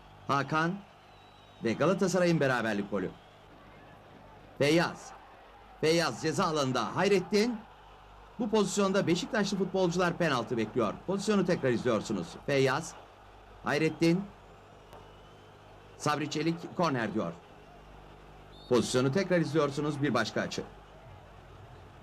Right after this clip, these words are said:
Beşiktaş futbolcuların penaltı beklentileri nedeniyle uzun süren itirazlar,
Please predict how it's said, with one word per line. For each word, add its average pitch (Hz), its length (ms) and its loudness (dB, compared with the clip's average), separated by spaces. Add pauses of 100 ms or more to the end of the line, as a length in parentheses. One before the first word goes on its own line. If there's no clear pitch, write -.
(2500)
Beşiktaş 110 360 0
futbolcuların 107 640 0
penaltı 113 420 -2
beklentileri 101 600 -2
nedeniyle 98 380 0
uzun 160 300 2
süren 120 300 0
itirazlar, 101 800 -2